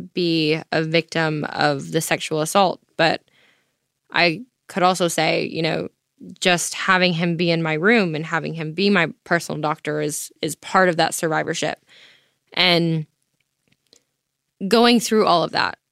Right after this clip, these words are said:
I would still go back and do it again. I would do it again a million times. But when that parental kind of instinct starts to kick in, in thinking about future children, I couldn't imagine allowing my daughter to go through that.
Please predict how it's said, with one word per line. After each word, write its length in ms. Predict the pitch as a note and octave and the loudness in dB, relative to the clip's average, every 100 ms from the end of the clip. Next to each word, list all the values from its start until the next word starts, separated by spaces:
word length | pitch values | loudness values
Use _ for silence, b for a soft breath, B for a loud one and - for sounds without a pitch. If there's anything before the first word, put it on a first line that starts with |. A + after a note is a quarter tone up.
| _ _ _ _ _ _ _ _ _ _ - | _ _ _ _ _ _ _ _ _ _ 0
I 200 | F3+ G#3 | 2 4
would 200 | B3 G#3+ | 4 0
still 300 | - - G#3 | 0 0 2
go 120 | F#3 | 2
back 240 | D#3 E3 E3 | 0 0 -2
and 120 | D3+ | -4
do 120 | D#3+ | -6
it 80 | - | -6
again. 360 | - - - - _ - | -6 -8 -10 -20 _ -6
I 120 | A3+ | 0
would 140 | G3 F#3 | 0 2
do 120 | G3 | 0
it 80 | E3+ | 0
again 160 | E3+ | -2
a 40 | D3+ | 0
million 360 | D#3+ F#3 E3 | 2 2 2
times. 640 | D3+ - D3+ - F3+ - - _ _ _ _ _ _ - | -2 -4 -6 -6 -14 -20 -20 _ _ _ _ _ _ -18
But 760 | F#3+ F#3+ F#3 E3+ - - - - _ _ _ _ _ _ _ | -2 2 2 2 -2 -10 -12 -14 _ _ _ _ _ _ _
when 300 | E3+ G3 G3 | -2 2 4
that 220 | F3 - | 4 0
parental 580 | - F#3+ F#3+ G#3 F3+ D#3 | -6 0 2 2 2 -4
kind 240 | - D#3+ D#3+ | -2 -2 -2
of 60 | |
instinct 640 | - F3+ F3 - E3+ - - | 0 0 0 0 0 -2 -4
starts 320 | E3+ D#3 - | -2 -2 -4
to 100 | D3+ | -6
kick 260 | - F3+ | -6 -2
in, 400 | E3 D#3 D#3+ D#3+ - _ _ _ _ | 2 2 0 -6 -12 _ _ _ _
in 180 | - F3+ | 0 0
thinking 380 | F3 F#3 F3+ F3 | 2 0 0 0
about 300 | E3 D#3+ - | 2 2 0
future 380 | - E3+ - D3 | -4 -6 -4 -6
children, 600 | - D3+ D#3+ A3+ C#4+ D4+ - _ _ _ _ _ - | -4 -4 0 0 0 -2 -8 _ _ _ _ _ -6
I 120 | G3 | -6
couldn't 380 | - - A3+ F#3 | -4 0 4 4
imagine 760 | D#3+ E3 D3 D#3 D#3+ - - - | 2 0 2 2 0 -4 -6 -6
allowing 460 | D3 D3 C#3+ C#3+ | -2 0 0 -2
my 140 | D3 C3+ | -2 -2
daughter 300 | A#1 - - | -2 -2 -6
to 140 | - | -8
go 120 | - | -8
through 240 | - - - | -8 -8 -6
that. 240 | - - | -6 -6